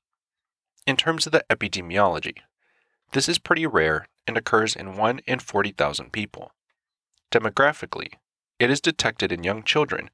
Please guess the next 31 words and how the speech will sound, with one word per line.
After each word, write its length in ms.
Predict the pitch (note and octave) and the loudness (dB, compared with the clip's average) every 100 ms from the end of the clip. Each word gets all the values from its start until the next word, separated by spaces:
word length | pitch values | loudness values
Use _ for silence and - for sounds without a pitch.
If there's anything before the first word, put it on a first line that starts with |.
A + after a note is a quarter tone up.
| _ _ _ _ - | _ _ _ _ -2
but 140 | C3 | 0
can 220 | - C#3 C#3+ | 2 2 2
be 120 | D#3 | 0
detected 500 | D3+ A2+ F#2+ E2 D#2+ | 2 0 -2 -4 -6
in 100 | E2 | -10
adulthood. 600 | D2+ G#2 A2+ - - - _ _ _ _ _ | -2 2 2 2 -4 -6 _ _ _ _ _
Risk 240 | C3 D3+ - | 2 2 2
factors 580 | F2+ D#2+ E2+ D#2+ - - - | 0 0 -4 -2 -2 -2 -8
include 320 | A#2 - A2 | -8 -2 -2
consanguinity, 880 | - A2+ B2 C3 B2 A2 - - - - _ _ _ _ _ - - | 0 -2 0 -2 0 -2 -2 -4 -8 -10 _ _ _ _ _ -10 0
and 160 | A#2+ | 2
in 120 | A#2 | 2
terms 260 | A2 D3 D3 | 2 0 0
of 80 | D3+ | -2
the 60 | |
pathogenesis, 960 | - G#2 - - A#2+ - - - - - _ _ _ _ | -2 -2 -2 0 2 2 -2 -2 -2 -4 _ _ _ _
there 160 | A2 G#2+ | 4 4
is 120 | G#2+ | 4
a 40 | A2 | 0
mutation 600 | G#2 - G#2+ A2 - D#3 | -2 -2 0 0 2 0
involving 560 | C#3+ - - E2+ E2 - - | 0 2 2 0 -8 -8 0
the 80 | F#2+ | 2
sodium 480 | - A2 A#2+ C3+ | 6 4 4 0
chloride 420 | - - G2+ E2+ - | -2 0 2 4 0
cotransporter, 920 | F2+ F2 - B2+ - - C#3+ - - _ _ - | -4 -2 0 0 0 -4 -4 -4 -10 _ _ -4
which 220 | A2+ - | -2 0
results 400 | A#2 G#2+ A2+ - - | 0 4 4 2 -2
in 100 | C3+ | -2
impaired 380 | C3 A2+ F#2 - | 0 0 0 0
sodium 440 | - G2+ A#2 B2 | 2 2 2 -2
reabsorption 720 | A#2 A#2 - D#2 - D2 D2 | -2 0 0 0 0 -2 -4